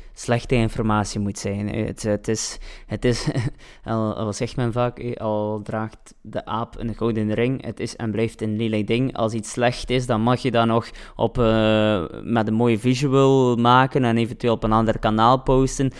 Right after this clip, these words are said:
Het zal niet, niet pakken. Uiteindelijk,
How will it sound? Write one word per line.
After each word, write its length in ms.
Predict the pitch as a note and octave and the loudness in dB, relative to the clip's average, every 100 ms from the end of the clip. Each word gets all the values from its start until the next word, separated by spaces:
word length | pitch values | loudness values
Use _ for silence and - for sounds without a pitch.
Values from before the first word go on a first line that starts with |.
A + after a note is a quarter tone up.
| - | -14
Het 160 | - G#2 | -10 -2
zal 300 | B2 A2+ A2 | 4 4 4
niet, 420 | G#2 A#2 A#2+ - - - | 2 0 0 -4 -18 -6
niet 320 | A#2+ A2+ - | -2 -2 4
pakken. 380 | C3+ D3 A2 G2+ | 4 4 0 0
Uiteindelijk, 640 | G#2 - C3 C#3 B2+ - | -2 4 4 4 2 -2